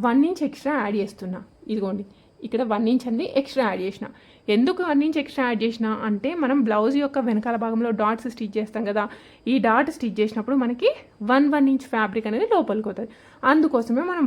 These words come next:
వన్ ఇంచ్ అనేది ఎక్స్ట్రా తీసుకున్నాం. ఇది నేను తీసుకున్న సెకండ్ పాయింట్. అర్థమైందా? ఏం తీసుకున్నాం ఫస్ట్, పొడుగు, ఆ తర్వాత నడుము కొలత. ఇప్పుడు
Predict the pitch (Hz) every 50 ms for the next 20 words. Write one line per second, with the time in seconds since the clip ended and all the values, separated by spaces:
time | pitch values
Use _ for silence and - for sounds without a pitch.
0 | 208 226 208 214 220 233 233 220 226 208 202 254 392 480 - - 320 - - -
1 | - 233 247 277 302 240 - - - 196 190 180 - - - - - _ - 285
2 | 311 370 381 320 262 240 226 214 220 220 - - 226 277 403 554 539 - - -
3 | - - - 302 311 311 254 226 214 214 - 196 185 190 - - _ _ _ -
4 | - 226 233 214 262 262 262 240 233 220 220 220 220 190 208 208 - - _ _
5 | _ _ _ - - - 254 277 269 269 285 277 277 277 285 285 277 277 277 -
6 | 381 392 403 - 240 208 214 233 247 330 523 - - - - - - - - 226
7 | 226 233 226 233 214 214 226 302 - 539 494 302 220 214 202 196 208 208 196 185
8 | - 185 180 170 185 185 - 294 - - - - _ - 320 320 359 311